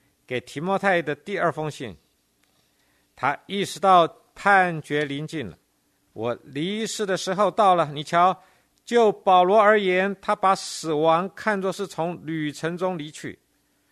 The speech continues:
“不久，我将从这帐篷迁移到大厦里去。”必得神所造，不是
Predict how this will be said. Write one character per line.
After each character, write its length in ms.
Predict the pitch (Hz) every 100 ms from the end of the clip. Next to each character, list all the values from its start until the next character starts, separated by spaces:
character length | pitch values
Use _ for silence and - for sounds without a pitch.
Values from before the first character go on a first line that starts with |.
| _ _ _ _
“不 80 | -
久， 380 | 214 185 175 170
我 120 | 160
将 240 | 165 208 208
从 240 | 180 185
这 160 | 196 180
帐 500 | - 220 214 196 165
篷 420 | 165 170 196 - _
迁 520 | - - 170 185 190 170
移 140 | 165
到 220 | 175 160
大 440 | - - 190 175 160
厦 240 | 185 160
里 80 | 107
去。” 300 | - 104 - _ _ _ _ _ _ _ _ _ _
必 160 | 208 180
得 160 | 185
神 360 | 160 - 175 208
所 220 | - 170
造， 300 | 165 208 165
不 200 | - 190
是 240 | - 175